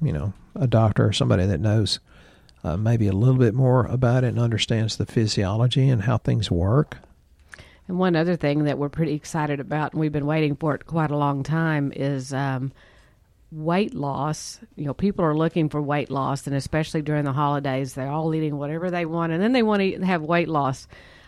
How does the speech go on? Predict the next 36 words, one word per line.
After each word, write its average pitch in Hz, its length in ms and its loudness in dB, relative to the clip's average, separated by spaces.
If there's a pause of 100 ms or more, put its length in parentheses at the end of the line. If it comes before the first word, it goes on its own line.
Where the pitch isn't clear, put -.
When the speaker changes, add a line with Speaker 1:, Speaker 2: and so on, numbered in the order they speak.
(140)
Speaker 2:
Uh, 143 380 2 (580)
and, 151 260 -2
and 147 140 -2
speaking 170 420 2
of 143 100 -2
digestion 151 680 -2
and 139 100 -2
all, 139 140 -2
this 139 120 -6
kind 170 160 -4
of 131 80 -6
falls 147 280 -4
hand 165 260 -2
in 139 120 -2
hand 156 420 -2
because, 143 440 -4
uh, 139 240 -4 (440)
we 160 300 -2
now 175 360 0
have 165 320 -2
the 151 140 -2
ability 156 520 -2
to 143 120 -2
get, 147 280 -2 (200)
um, 131 460 -4 (1000)
canary 208 540 2
seeds, 139 520 -2
believe 156 340 0
it 160 80 0
or 147 40 0
not, 135 300 -2
something 196 300 0
a 185 40 0
bird 175 520 4
would 147 100 2
eat. 131 400 -4